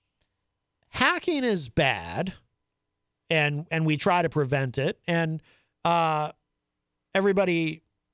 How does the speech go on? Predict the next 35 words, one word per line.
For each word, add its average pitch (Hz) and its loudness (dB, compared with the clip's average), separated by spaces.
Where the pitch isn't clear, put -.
I 120 -12
shouldn't 95 -10
say - -6
everybody, 117 -2
but 226 -2
many 208 2
countries 180 0
hack 160 0
other 147 2
countries. 131 -4
Uh, 165 4
China, 220 2
for 139 -2
example, 113 -4
um, 139 0
we 156 0
know 190 2
that, 156 -2
uh, 139 0
when 147 -2
Christopher 180 0
Wray, 156 0
he 131 -2
said 160 0
that 156 0
when 139 -2
he 170 0
first 170 -2
took 170 -2
over 185 0
as 135 -2
F 147 -2
B 143 0
I 202 0
director, 127 -2